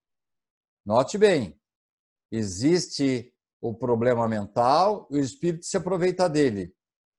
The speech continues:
Ou ex-, não existe problema mental nenhum e o indivíduo está, é, sob o domínio, sob a subjugação de um espírito e os homens interpretam como loucura. Mas o reverso não, Theo.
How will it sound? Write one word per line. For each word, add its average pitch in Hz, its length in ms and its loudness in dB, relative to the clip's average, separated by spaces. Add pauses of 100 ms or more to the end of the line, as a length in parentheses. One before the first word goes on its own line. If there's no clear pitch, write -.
(140)
Ou 202 360 10
ex-, 139 200 0
não 185 240 0
existe 170 400 -2
problema 180 560 2
mental 135 480 0
nenhum 135 580 -2 (460)
e 127 40 -4
o 127 40 0
indivíduo 139 540 0
está, 160 600 0 (540)
é, 123 380 2
sob 131 760 0 (320)
o 123 120 -6
domínio, 123 560 -2
sob 123 360 -4
a 117 80 2
subjugação 120 800 -4
de 110 80 -4
um 131 60 -4
espírito 196 600 -4 (300)
e 196 80 -2
os 185 180 4
homens 175 380 2
interpretam 180 680 -2
como 175 200 -6
loucura. 139 680 0 (420)
Mas 202 240 6
o 220 80 10
reverso 202 680 4
não, 165 280 2
Theo. 98 320 -6